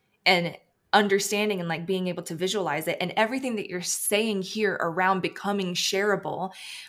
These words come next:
what you're giving out and amplifying it. And not only does it come back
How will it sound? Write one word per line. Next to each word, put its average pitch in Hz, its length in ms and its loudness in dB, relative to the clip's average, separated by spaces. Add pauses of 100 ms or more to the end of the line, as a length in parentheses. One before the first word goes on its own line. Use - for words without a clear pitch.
(120)
what 180 200 0
you're 185 140 2
giving 202 540 4 (100)
out 170 400 2 (120)
and 190 140 0 (120)
amplifying 180 720 0
it. 160 220 -4
And 190 80 0
not 208 160 2
only 254 300 -2
does 180 200 0
it - 100 -6
come 180 180 -4
back 170 240 0